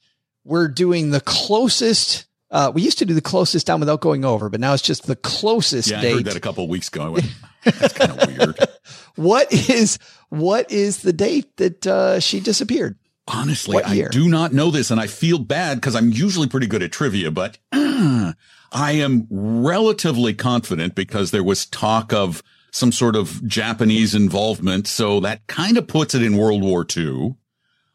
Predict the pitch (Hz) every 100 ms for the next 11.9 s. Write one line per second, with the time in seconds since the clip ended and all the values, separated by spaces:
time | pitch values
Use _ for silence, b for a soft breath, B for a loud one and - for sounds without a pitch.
0 | _ 92 87 82 80 90 98 80 90 87
1 | 78 69 67 92 - - - 107 92 87
2 | 85 - 110 143 156 120 104 107 110 101
3 | 95 85 - - 117 104 - - 127 123
4 | 120 117 117 110 107 104 95 - 110 -
5 | - 139 151 151 151 - 143 143 143 120
6 | 139 143 139 147 147 147 147 143 131 -
7 | _ _ _ 131 127 131 135 123 135 127
8 | 113 131 131 143 175 165 160 139 131 135
9 | - - 123 120 117 120 - _ _ _
10 | _ _ _ _ _ - - - - -
11 | 120 113 104 101 104 - 85 78 175